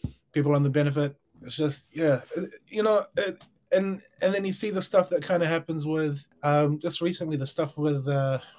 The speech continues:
with Fesso. So, you know, I mean, it, it, it's, it's disgusting because the thing that made me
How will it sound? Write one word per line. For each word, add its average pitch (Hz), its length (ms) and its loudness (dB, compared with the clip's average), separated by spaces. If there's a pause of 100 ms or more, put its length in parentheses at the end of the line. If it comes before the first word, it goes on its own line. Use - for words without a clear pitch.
(120)
with 147 120 -8
Fesso. 139 360 -2
So, 127 400 -8
you 143 100 -2
know, 135 240 -2 (180)
I 160 120 2
mean, 170 140 4
it, 151 180 2
it, 165 180 2
it's, - 460 -6 (500)
it's 156 160 0
disgusting 180 500 0
because 139 220 0
the 147 60 0
thing 170 140 2
that 151 100 0
made 147 200 2
me 160 280 -2